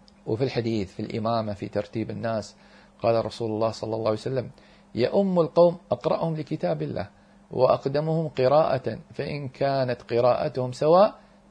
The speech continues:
فليؤمهم أقدمهم هجرة، فإن كانوا في الهجرة سواء فليؤمهم أكبرهم سنا".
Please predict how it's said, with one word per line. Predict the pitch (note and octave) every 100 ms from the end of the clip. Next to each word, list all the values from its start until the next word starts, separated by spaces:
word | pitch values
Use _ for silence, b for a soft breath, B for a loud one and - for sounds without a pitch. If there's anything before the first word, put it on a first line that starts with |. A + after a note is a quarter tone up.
| -
فليؤمهم | A#2+ A2+ A2+ - C#3+ C3+ B2 B2+ -
أقدمهم | - - A#2+ D3+ F3+ G3
هجرة، | F3 D3+ A2 G2+ B B B -
فإن | F3 G3+
كانوا | F#3+ F#3+ D#3+
في | D#3+
الهجرة | C#3+ D3 C#3+ C3+
سواء | B2 A2 A#2+ C#3+ - B B _
فليؤمهم | G#2 G2+ G2 - B2+ B2+ B2+ D#3 G3+ _
أكبرهم | - - A2 A2 A2+ D3+ F#3+
سنا". | - G2+